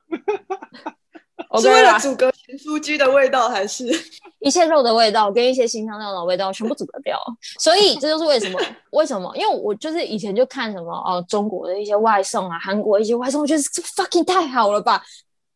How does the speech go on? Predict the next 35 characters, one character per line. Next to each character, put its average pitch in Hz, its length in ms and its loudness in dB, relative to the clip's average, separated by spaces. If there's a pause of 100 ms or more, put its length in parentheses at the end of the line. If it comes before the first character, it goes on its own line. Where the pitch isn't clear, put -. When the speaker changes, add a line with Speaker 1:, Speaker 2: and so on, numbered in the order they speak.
Speaker 2:
心 240 340 0
生 220 240 -4
向 208 300 -6
往。 180 160 -12
然 202 100 -8
后 233 120 -4 (340)
台 302 180 0
湾 240 180 2
终 233 220 -2
于 220 60 -4
有 170 120 -2
的 180 60 -6
时 202 80 -6
候， 202 80 2
我 190 60 0
真 226 140 -8
的 208 80 -4
觉 190 160 -4
得 190 120 0
我 185 200 0
的 180 120 2
人 185 240 -4
生 208 220 -4
出 208 300 -2
现 214 200 -8
一 180 80 -10
道 185 300 -6 (280)
曙 160 420 -4
光， 165 400 -8
真 196 240 2
的， 190 240 -4 (120)
真 226 220 4
的。 196 260 0 (420)
Speaker 1:
所 180 120 4
以 202 180 4